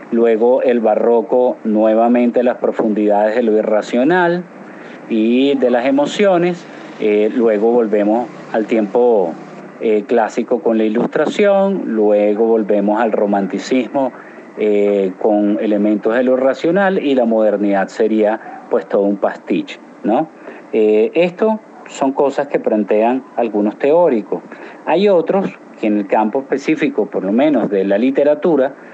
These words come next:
eh, se llama, especialmente desde la tradición francesa, la querella de los antiguos y de los modernos,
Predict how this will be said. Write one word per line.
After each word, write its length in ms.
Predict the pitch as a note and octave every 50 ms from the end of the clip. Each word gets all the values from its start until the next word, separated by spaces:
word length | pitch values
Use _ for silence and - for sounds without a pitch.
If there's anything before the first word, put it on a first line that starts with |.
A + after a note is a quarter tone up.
| - - - - -
eh, 960 | G#2+ G#2+ G#2 G#2 G#2 G#2 G2+ G2+ G2 G2 F#2 F2+ F2 E2+ E2 D#2+ D#2+ D#2 D2+ D2+ D#2 D2+ D2+ D2+ - - - - - - - - - - - - - - - - - - - - - - - - - - - - - - D3 C#3
se 240 | D3 - - F3+ F#3
llama, 480 | F3+ F#3 E3+ D3+ D3 D#3 E3 D#3+ C3+ - -
especialmente 640 | A#2 G2+ - G#2+ G2+ - A#2+ A#2 A#2+ B2 A#2+ A#2+ C#3+
desde 180 | C#3 D3 D#3 D3
la 120 | C#3 B2+
tradición 480 | - - A2+ A2+ A#2 A2 - A2+ A2 G#2
francesa, 720 | - D3 C#3 C#3+ C#3+ - - D#3+ C#3 - - C3 C3 - - - - - - - -
la 160 | A2 A2 G2
querella 440 | A#2 A#2 A#2 B2 C3 B2+ C#3 D3 D#3
de 100 | D#3 C#3+
los 160 | B2+ - A#2
antiguos 560 | A2+ G#2+ G2+ - D3+ D#3 D3 C#3+ D#3+ D3+ C#3
y 60 | C#3
de 140 | B2 A2 G2+
los 180 | G2 F2+ E2 F#2+
modernos, 500 | F2+ E2+ E2+ E2 D2 C#2+ - - -